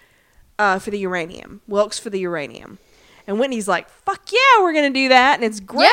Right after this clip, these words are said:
Speaker 2: I want some cheesy poofs.
Speaker 1: Yeah, I want some cheesy poofs. And yeah, so they have a deal.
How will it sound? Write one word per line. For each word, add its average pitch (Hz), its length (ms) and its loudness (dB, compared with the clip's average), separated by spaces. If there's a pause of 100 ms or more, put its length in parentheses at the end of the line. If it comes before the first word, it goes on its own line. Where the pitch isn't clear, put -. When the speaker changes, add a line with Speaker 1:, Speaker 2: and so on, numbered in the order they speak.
(100)
Speaker 2:
I - 20 6 (120)
want 427 120 2
some 294 140 -2
cheesy 302 320 0
poofs. 339 360 0
Speaker 1:
Yeah, 339 100 6
I 571 200 8
want 415 140 2
some 330 100 -8
cheesy 302 300 -2
poofs. 370 480 -2
And 220 240 2
yeah, 180 180 -4
so - 160 -16
they 185 140 -2
have 170 140 -4
a - 20 -18
deal. 143 260 -10